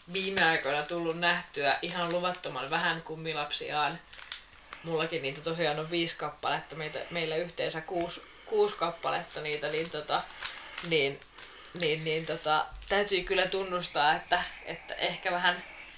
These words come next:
ää, osallistuvampikin olisi voinut olla tässä viime aikoina, että on kyllä jotenkin aika ollut kyllä itselläkin kortilla, vaikka, vaikka itsellä ehkä ihan inasen on ollut enemmän aikaa kuin sulla, mutta,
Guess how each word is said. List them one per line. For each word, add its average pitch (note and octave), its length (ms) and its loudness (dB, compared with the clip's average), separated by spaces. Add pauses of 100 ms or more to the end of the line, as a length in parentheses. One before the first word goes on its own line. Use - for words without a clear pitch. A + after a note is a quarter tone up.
(600)
ää, D#3+ 440 2 (100)
osallistuvampikin F3+ 1200 0
olisi G3+ 400 2
voinut D3 320 0
olla E3+ 260 4
tässä - 360 -2
viime D#3+ 300 -2
aikoina, C3 440 -2
että F3 260 -4
on E3 100 -6
kyllä D3 240 -4 (140)
jotenkin E3+ 400 -2 (220)
aika F3+ 300 6
ollut E3+ 200 0
kyllä E3 140 0
itselläkin C#3+ 480 0
kortilla, D3+ 480 -6
vaikka, E3 300 -4 (540)
vaikka F3+ 260 4
itsellä F3 300 6
ehkä E3+ 280 2
ihan G#3+ 360 2
inasen E3 420 2
on D3 140 -2
ollut D#3 180 0 (180)
enemmän D#3+ 360 0
aikaa D#3+ 340 0
kuin D#3+ 160 -8
sulla, F3+ 340 -4
mutta, - 300 -8